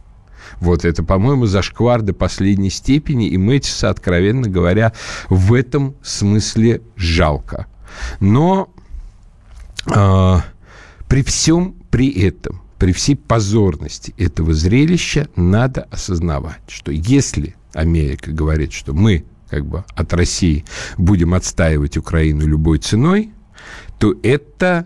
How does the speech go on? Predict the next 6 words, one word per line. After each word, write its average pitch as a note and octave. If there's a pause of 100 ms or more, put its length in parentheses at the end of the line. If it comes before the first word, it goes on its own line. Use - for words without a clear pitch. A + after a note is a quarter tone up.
(140)
значит A2 (160)
только A2+
одно. D2+
Это E2
значит, B2+
что, -